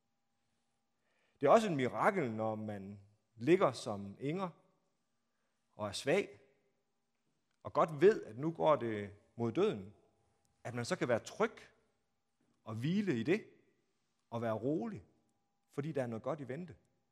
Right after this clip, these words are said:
Det er også et mirakel. Det er et mirakel, når vi har været syge, og at vi bliver raske. Det er et mirakel. Det er et mirakel, jeg udfyldt selv. Det, jeg prøver på at sige til dig, er,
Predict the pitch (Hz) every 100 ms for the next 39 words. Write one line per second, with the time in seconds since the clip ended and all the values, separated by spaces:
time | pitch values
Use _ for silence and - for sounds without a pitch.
0 | _ _ _ _ _ _ 135 - 139 120
1 | - 101 - - _ _ _ _ _ _
2 | _ _ _ _ _ _ _ _ _ _
3 | _ _ _ 156 170 160 110 117 180 151
4 | 120 113 135 117 110 110 - 170 202 220
5 | 139 - _ _ _ _ _ 117 139 135
6 | 123 113 113 190 - 95 _ _ _ _
7 | _ _ 101 113 120 165 - 98 _ _
8 | _ _ _ _ _ _ _ _ _ _
9 | _ _ _ _ _ 151 160 156 127 165
10 | 196 113 92 - _ _ _ _ _ _
11 | _ - 104 151 156 - 110 - 135 -
12 | _ _ _ _ _ 117 110 170 175 160
13 | 139 185 185 - 147 113 85